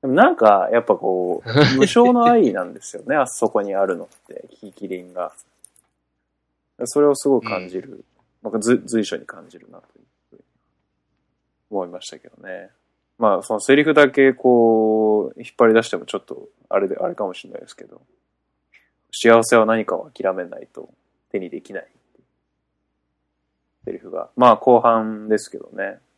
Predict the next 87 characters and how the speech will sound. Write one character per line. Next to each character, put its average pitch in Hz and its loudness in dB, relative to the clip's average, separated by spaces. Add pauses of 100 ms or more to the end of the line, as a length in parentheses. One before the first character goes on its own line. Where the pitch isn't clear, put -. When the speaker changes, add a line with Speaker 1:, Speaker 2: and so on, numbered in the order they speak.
(140)
Speaker 1:
ま 120 2
あ、 107 -2
ほ 175 -4
ん - -6
と 208 -4
そ 165 -2
こ 226 4
だ 254 6
け 247 -4
聞 220 -2
い 208 2
て 208 4
っ - 6
て 104 2
言 98 0
う 95 -6
と、 90 -10
Speaker 2:
深 104 -2
い。 131 4
Speaker 1:
な 139 2
ん 131 -6
か 101 -8
ち - -6
ょ - 2
っ 123 -6
と、 - -14
ま 98 -4
あ、 90 -6
チ - -4
ー 117 -4
プ - -18
に - -20
聞 - -20
こ 95 -6
え - -8
て 95 -10
し - -16
ま 98 -8
う 95 -10 (800)
か 180 2
も 165 -2
し - -4
れ 147 2
な 147 0
い 151 -6
な 160 0
っ - -8
て - -14
い 95 -8
う - -16 (280)
こ 110 -2
と 120 0
も - -8
ね、 87 -14
あ 110 -2
え 98 -4
て 90 -16
こ 82 -20
う、 - -20
Speaker 2:
う - -20
ん。 - -20
Speaker 1:
ち - -12
ゃ 98 -6
ん 98 -14
と 95 -6
こ - -6
う、 95 -10
前 113 0
後 95 -6
の 85 -10
文 98 -6
脈 95 -10
と - -6 (1200)
合 113 4
わ - 6
せ 104 -8
て - -14 (1040)
い 107 -12
く - -18
こ 101 -4
と 95 -10
で、 98 -4
す - -14
ご 107 -4
く - -20
こ - -20
う、 - -20